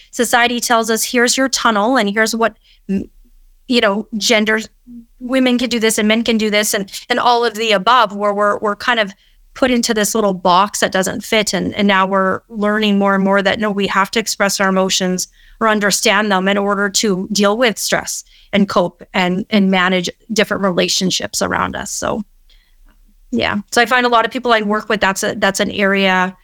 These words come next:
where we have to invest a lot of time and energy into, to focusing on that.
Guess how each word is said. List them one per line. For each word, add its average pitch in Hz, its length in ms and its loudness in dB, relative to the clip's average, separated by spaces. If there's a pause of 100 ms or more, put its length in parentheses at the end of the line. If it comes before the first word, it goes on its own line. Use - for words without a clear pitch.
(280)
where 185 640 2 (140)
we 220 240 -2
have 196 200 0
to 226 120 0
invest 175 340 0
a 202 60 2
lot 185 180 2
of 175 80 -6
time 180 260 -2
and 175 100 0
energy 185 380 0
into, 175 300 0
to 208 160 -4
focusing 180 500 -4
on - 180 0
that. - 200 -4